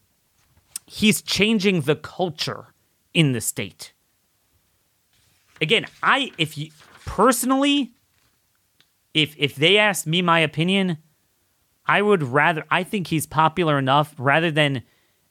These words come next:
expending his political capital going up against the media, the Democrats, and Trump all united against him, I would rather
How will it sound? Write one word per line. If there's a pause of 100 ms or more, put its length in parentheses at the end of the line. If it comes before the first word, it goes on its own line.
expending
his
political
capital
going
up
against (500)
the
media,
the
Democrats,
and
Trump
all
united
against
him, (880)
I
would
rather